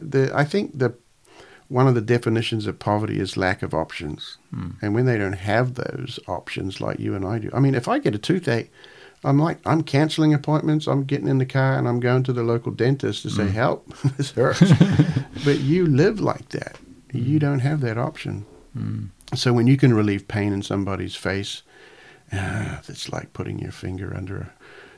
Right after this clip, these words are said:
Speaker 1: like a burnt finger under a cold water tap, you know, you go,
Speaker 2: Mm-hmm.
Speaker 1: "Oh, that, that feels like that relief of pain."
Speaker 2: Mm-hmm.
Speaker 1: Um, man, they,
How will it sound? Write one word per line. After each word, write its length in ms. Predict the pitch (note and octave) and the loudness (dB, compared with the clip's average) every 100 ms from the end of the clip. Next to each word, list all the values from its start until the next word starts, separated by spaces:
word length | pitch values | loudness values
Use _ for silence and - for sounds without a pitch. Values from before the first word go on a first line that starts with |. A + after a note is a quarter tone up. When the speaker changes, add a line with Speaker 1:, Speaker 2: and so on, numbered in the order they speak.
| - | -6
Speaker 1:
like 200 | G#2 G2+ | -4 -2
a 60 | F#2+ | -4
burnt 300 | G#2 G2 - | -4 -4 -4
finger 360 | A2 G#2+ G#2 | -2 -2 -2
under 200 | G2+ G#2 | -4 -4
a 40 | G#2 | -4
cold 280 | - G#2 G2 | -2 0 0
water 240 | G#2+ G2 | -2 -4
tap, 420 | - G2+ G2+ - | -4 -4 -4 -4
you 80 | G#2 | -4
know, 180 | G#2 A2 | -2 -2
you 140 | G#2 | -2
go, 100 | G2 G2+ | 0 0
Speaker 2:
Mm-hmm. 100 | F#2+ | 0
Speaker 1:
"Oh, 280 | G2+ G2 F#2+ | 0 -4 -6
that, 240 | F#2+ - - | -10 -10 -6
that 200 | G#2+ - | -6 -4
feels 320 | G#2+ G2+ G2 | -4 -4 -4
like 220 | G2+ G2+ | -6 -4
that 140 | G#2+ A2 | -6 -4
relief 400 | G2+ G#2 B2 A2+ | -2 0 0 -2
of 80 | - | -4
pain." 420 | G2+ G#2 A#2+ B2+ - | -2 -2 -4 -6 -8
Speaker 2:
Mm-hmm. 560 | F#2+ F#2 F2+ D#2+ - | -6 -4 -6 -8 -6
Speaker 1:
Um, 360 | G#2 G2+ G2+ G2+ - | -6 -6 -8 -12 -6
man, 240 | C3+ D#3+ | -2 -2
they, 240 | C3+ A2 | -2 -4